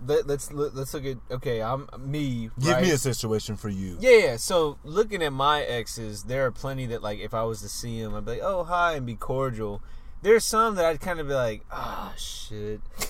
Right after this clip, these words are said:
Speaker 1: Like, I'd be cordial, but I'd just kinda be like, "Man, this is gonna be like pulling teeth." Now, when you look at, you know, I, and I think a lot of it has to also do with, like,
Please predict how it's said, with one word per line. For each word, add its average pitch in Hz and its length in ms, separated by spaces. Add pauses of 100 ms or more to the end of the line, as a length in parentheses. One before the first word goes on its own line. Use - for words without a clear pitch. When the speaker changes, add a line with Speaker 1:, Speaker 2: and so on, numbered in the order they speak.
(100)
Speaker 1:
Like, 170 280
I'd 196 180
be 208 100
cordial, 208 680
but 170 140
I'd 143 120
just 127 160
kinda 147 180
be 131 100
like, 120 180
"Man, 123 240
this 120 160
is 113 80
gonna 110 180
be 107 80
like 98 160
pulling 98 320
teeth." - 480 (640)
Now, 139 320
when 135 160
you 151 140
look 151 220
at, 131 380
you 127 80
know, 110 300
I, 196 140
and 160 120
I 160 60
think 160 160
a 151 60
lot 139 180
of 135 80
it 127 80
has 127 240
to 127 60
also 117 280
do 120 140
with, 113 140
like, 104 280